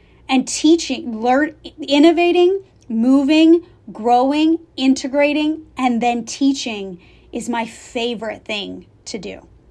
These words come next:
So I'm gonna drop something here for my podcast listeners. If you are listening to this, I've not done this. If you are listening to this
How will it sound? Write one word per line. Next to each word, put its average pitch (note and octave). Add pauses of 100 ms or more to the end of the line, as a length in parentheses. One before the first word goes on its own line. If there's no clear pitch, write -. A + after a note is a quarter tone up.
(960)
So -
I'm D4
gonna F#4
drop D#4
something D#4
here C4+
for B3+
my A#3+
podcast A#3+
listeners. A#3 (440)
If C#4
you D#4
are D#4
listening A3+
to -
this, - (880)
I've A3+
not A#3
done G#3+
this. -
If C4
you D#4
are G4+
listening A#3
to A3
this G3